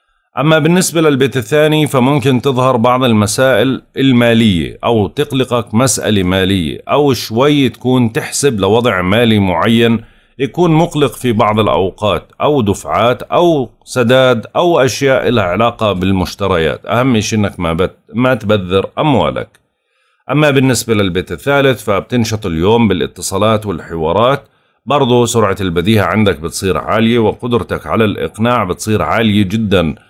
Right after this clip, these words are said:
فممكن اليوم تقنع أي شخص بوجهة نظرك،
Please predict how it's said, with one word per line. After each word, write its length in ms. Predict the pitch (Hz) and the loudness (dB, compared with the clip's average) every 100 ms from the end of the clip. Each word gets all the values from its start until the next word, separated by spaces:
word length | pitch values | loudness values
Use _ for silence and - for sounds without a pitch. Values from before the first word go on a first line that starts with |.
| _ _ - | _ _ -8
فممكن 480 | 82 92 87 92 87 | -4 -2 -4 -4 -2
اليوم 320 | 82 104 90 | 0 0 0
تقنع 420 | - 98 87 65 | -4 -4 -4 -2
أي 140 | 107 | -2
شخص 360 | 87 110 104 - | -2 -4 -6 -8
بوجهة 340 | 90 95 80 - | -6 -4 -6 -6
نظرك، 380 | 101 117 120 147 | -2 0 0 -2